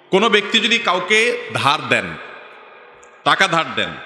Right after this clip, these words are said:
ধার দেওয়ার সময় যদি চুক্তি করেন যে আমাকে মাসে বা বছরে এত টাকা করে মুনাফা দিতে হবে, লাভ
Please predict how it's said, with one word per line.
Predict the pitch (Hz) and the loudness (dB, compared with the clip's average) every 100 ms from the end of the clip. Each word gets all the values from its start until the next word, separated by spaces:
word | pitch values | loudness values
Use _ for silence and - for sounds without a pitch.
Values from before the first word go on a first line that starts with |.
| - - - - - - - 104 | -18 -20 -20 -20 -20 -20 -14 -2
ধার | 143 196 190 | 2 2 4
দেওয়ার | 220 220 - | 2 4 2
সময় | 220 214 | 0 0
যদি | 220 226 247 | 0 -2 -2
চুক্তি | - 269 247 | 0 0 2
করেন | 208 202 143 - - 120 | 2 2 -2 -10 -8 0
যে | 175 | 2
আমাকে | 190 190 214 | 2 0 2
মাসে | 180 175 202 | 2 2 2
বা | 202 180 | 2 0
বছরে | 165 202 185 | 0 0 0
এত | 165 160 | 0 -2
টাকা | 151 160 | -2 0
করে | 185 240 285 - - | 0 2 0 -4 -10
মুনাফা | 135 160 160 175 151 | -4 -2 0 0 0
দিতে | 151 147 | 2 0
হবে, | 147 | 2
লাভ | 139 131 | 2 0